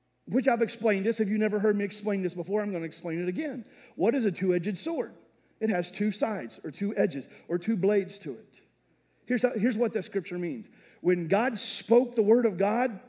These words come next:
that was the first side, or the first edge, or the first blade. When it came and got in your heart, and you spoke it, then it became two-edged.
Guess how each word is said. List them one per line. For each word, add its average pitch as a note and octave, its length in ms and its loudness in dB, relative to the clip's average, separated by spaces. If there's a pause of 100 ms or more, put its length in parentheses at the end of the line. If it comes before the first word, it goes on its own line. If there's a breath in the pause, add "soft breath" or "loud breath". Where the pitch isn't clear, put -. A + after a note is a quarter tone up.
(260 soft breath)
that G#3+ 160 2
was E3+ 140 -2
the E3 80 -2
first F3+ 320 -6
side, C#3 320 -6
or C3+ 40 -8
the B2 80 -12
first E3+ 320 -6
edge, C#3+ 240 -2
or D3+ 60 -2
the C#3+ 80 -4
first D3 260 -8
blade. B2+ 380 -6 (600 soft breath)
When G3 160 4
it F#3+ 160 0
came A#3+ 400 4
and F#3+ 160 2
got G3 160 4
in F3 100 0
your B3+ 200 6
heart, D4 420 2 (220 loud breath)
and F3+ 140 2
you G3+ 140 2
spoke - 540 2
it, C#4+ 240 -4
then A3+ 160 6
it G3 60 2
became F#3+ 340 2
two-edged. D#3 560 -2